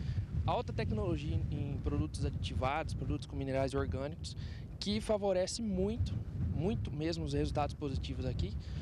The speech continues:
por conta que o manejo, é, junto com essa genética que eles têm e o, a nutrição muito bem alinhada, planejada e executada nessa propriedade, dá os resultados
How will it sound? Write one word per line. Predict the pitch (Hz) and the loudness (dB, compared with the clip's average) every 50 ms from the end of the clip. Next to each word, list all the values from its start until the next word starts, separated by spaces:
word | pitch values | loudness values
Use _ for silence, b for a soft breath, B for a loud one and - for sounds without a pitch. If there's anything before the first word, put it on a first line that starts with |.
| B B B - - | B B B -2 0
por | 208 220 | 0 0
conta | - - 175 190 214 - 226 | 0 0 0 0 0 0 0
que | - - - | 0 0 0
o | 220 | 2
manejo, | 233 254 254 - 175 175 190 196 196 180 180 180 - - 156 147 147 - - | 0 2 2 2 2 4 4 2 2 0 -2 -4 -4 -2 0 0 0 0 0
é, | 143 139 139 135 131 123 - | 0 0 0 0 0 0 -2
junto | - - 165 180 175 175 - | 0 0 2 2 2 0 0
com | - 160 | 0 0
essa | 156 - 156 | 2 2 2
genética | 147 156 151 143 143 143 135 - - | 2 2 2 2 2 2 2 2 0
que | - - 139 | 0 0 0
eles | 139 139 135 127 - | 0 2 2 2 2
têm | - - 127 113 B B B B B B B - | 2 0 0 -2 B B B B B B B -2
e | - 175 190 214 214 190 - - - - - - - - 139 | 0 0 0 0 0 0 0 0 0 0 -2 -2 -2 -2 -2
o, | 147 151 143 - - | -2 -2 -2 0 0
a | 147 156 | 0 0
nutrição | 180 180 - 175 180 - - 143 139 | 0 0 2 0 0 2 2 0 0
muito | 151 180 170 170 | 0 -2 -2 -2
bem | 165 175 170 185 | -2 0 0 0
alinhada, | 190 190 180 170 160 147 135 127 - - B B B B B B B - | 0 2 2 2 2 2 0 -2 -2 -4 B B B B B B B 0
planejada | 151 156 165 175 160 131 135 135 131 127 127 | 0 0 2 2 2 2 2 2 2 2 2
e | 147 | 0
executada | 151 135 165 160 - - - - 156 185 - 175 | 0 0 0 -2 -4 -2 0 0 0 2 0 0
nessa | - 165 - - | 0 0 0 0
propriedade, | - - - - 135 123 120 127 139 165 - - - B B B B B B - | 0 0 0 0 0 0 0 2 2 2 0 0 -2 B B B B B B 0
dá | 147 151 | 2 2
os | 156 143 | 2 2
resultados | 160 160 151 - 151 147 151 156 - - - - | 0 0 0 0 2 2 2 2 0 -2 -2 -2